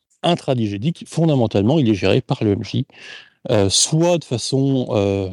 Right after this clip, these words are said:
je vais dire, euh, formelle, c'est-à-dire, euh, j'ai une horloge et par exemple, je compte quinze minutes et dans quinze minutes, le vaisseau explose,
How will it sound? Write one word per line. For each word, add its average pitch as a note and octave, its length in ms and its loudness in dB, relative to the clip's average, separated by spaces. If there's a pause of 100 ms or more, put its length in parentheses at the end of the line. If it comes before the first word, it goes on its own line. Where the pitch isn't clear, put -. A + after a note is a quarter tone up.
(600)
je G#2 180 -2
vais G2+ 160 2
dire, A2 380 0
euh, F#2+ 320 0
formelle, B2 520 0
c'est-à-dire, G2+ 640 -2
euh, F#2+ 180 0
j'ai A2+ 160 -2
une B2+ 120 2
horloge A#2+ 400 0
et A2 40 -4
par F#2+ 140 -2
exemple, A2 260 0
je G2+ 60 -2
compte G#2 220 -2
quinze C3 260 -2
minutes C3 320 0
et A#2 40 0
dans G#2 120 -2
quinze A#2+ 220 -2
minutes, A#2+ 280 0
le G#2+ 80 0
vaisseau G#2 260 0
explose, A#2 420 -4